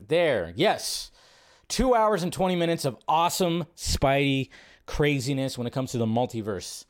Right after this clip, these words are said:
and the Spider-Verse. So looking forward to this movie, one of my, uh, anticipated movies of the year. Cannot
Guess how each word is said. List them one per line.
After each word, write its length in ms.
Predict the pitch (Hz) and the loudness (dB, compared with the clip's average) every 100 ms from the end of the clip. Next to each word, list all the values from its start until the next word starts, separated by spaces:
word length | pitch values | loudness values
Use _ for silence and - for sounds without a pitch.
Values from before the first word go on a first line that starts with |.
| _ - - - | _ -20 -20 -12
and 100 | 123 | -8
the 60 | |
Spider-Verse. 840 | 113 - 143 131 101 101 85 - - - - - - - | -6 0 2 2 0 -4 -6 -12 -18 -20 -20 -20 -20 -20
So 280 | - 101 98 | -6 -2 0
looking 320 | 95 170 180 | 0 0 0
forward 260 | 151 165 151 | 2 2 2
to 100 | 147 | 0
this 220 | 139 135 | -2 -2
movie, 220 | 143 135 | -2 0
one 160 | 135 127 | 0 0
of 60 | 123 | 2
my, 280 | 117 117 | 2 2
uh, 220 | 113 110 110 | 2 2 0
anticipated 640 | 120 - 170 - 160 147 | -2 -2 -2 -2 -2 0
movies 320 | 143 147 135 | 0 0 0
of 220 | - 170 | -2 -2
the 80 | 135 | -2
year. 500 | 123 135 180 180 180 | -4 0 2 2 0
Cannot 680 | 170 - 165 160 139 135 - | -4 -8 -6 -4 -4 -6 -8